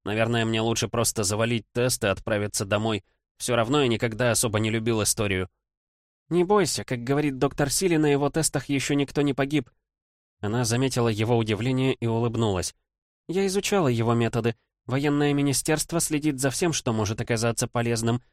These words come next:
и оно очень заинтересовано в Камо». Она потянула его за собой, он все еще не вышел из оцепенения. «Идем.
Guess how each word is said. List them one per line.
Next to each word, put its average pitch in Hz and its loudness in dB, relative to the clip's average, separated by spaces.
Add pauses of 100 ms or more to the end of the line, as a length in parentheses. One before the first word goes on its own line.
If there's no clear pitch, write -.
(140)
и 127 -2
оно 123 2
очень 135 0
заинтересовано 120 0
в - -10
Камо». 104 -4 (800)
Она 104 0
потянула 107 0
его 98 2
за 92 0
собой, 101 0 (120)
он 85 -6
все - -2
еще 85 0
не 90 0
вышел 95 -4
из 82 -6
оцепенения. 85 -4 (500)
«Идем. 160 0